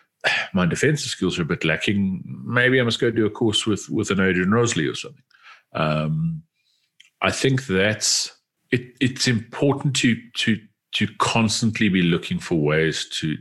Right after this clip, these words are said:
to improve. Um, and as I say, I think, I think it's also,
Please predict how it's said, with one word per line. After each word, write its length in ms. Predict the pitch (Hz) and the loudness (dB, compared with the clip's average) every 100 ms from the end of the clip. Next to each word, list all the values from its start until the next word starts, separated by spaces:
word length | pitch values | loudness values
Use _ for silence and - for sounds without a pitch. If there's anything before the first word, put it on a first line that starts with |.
| _ | _
to 160 | - 76 | -4 -4
improve. 640 | 71 - 90 107 143 170 _ _ _ _ - | -4 -4 2 2 2 -6 _ _ _ _ -10
Um, 640 | 85 82 85 85 85 - - 98 | -6 -4 -2 -2 -4 -8 -6 0
and 120 | 98 | 2
as 120 | 87 | 4
I 40 | |
say, 200 | 82 - | 0 -2
I 80 | - | -6
think, 180 | - - | -6 -6
I 60 | 87 | 0
think 160 | 98 | 2
it's 120 | 98 | 2
also, 440 | 107 104 117 104 | 0 0 2 2